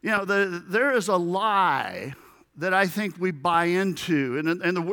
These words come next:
it's really the world's lie, that circumstances will determine your happiness.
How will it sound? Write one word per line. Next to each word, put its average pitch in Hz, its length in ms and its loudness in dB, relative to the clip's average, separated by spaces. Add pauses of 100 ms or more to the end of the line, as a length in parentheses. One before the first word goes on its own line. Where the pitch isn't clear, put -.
it's 226 260 -2
really 269 300 0
the 165 100 -2
world's 156 480 0
lie, 110 500 -4 (680)
that 202 260 -2
circumstances 165 1400 0
will 180 200 -2
determine 175 520 0
your 165 140 2
happiness. 160 840 -4